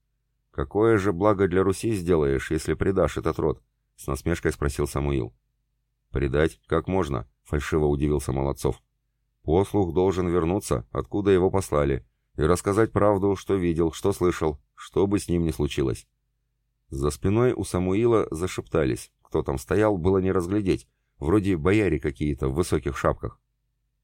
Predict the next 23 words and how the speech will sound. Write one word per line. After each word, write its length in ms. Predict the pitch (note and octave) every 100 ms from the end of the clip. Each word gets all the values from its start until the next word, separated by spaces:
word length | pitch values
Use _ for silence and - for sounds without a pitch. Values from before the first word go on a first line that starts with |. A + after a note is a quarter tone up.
| -
«И 100 | C2+
что 260 | - G#2 A2
же 120 | G#2+
ты 100 | G2+
собираешься 640 | G2 F2+ F#2+ G2 F2 F#2
рассказать?» 500 | F2+ - G2 F2 - _ _ -
добродушно 640 | C2 C#2 C#2 C2+ F#2+ F2
спросил 420 | E2 D#2 D2 D2+ -
он. 220 | C2+ A#1 _ _ _ _ _ _ _
«Правду, 500 | - E2+ F#2+ C2+ - _ _ _ _ _
что 260 | - C#2+
Булгария — 580 | C#2+ D2 E2+ F2+ F2 D#2
сильная 400 | - F#2 E2+ F2
держава, 500 | E2+ D#2 F2 C2 A#1 _ _ _ -
что 260 | - E2
правит 400 | D2+ F2+ G#2 G2
ею 240 | F#2 F#2+ F#2
твердо 420 | - F#2 F#2 F#2
царь 260 | - F2 E2+
Роман, 400 | E2+ E2 C#2 A1+ _ _ -
а 120 | C2+
при 180 | - D2
нем — 320 | E2+ G2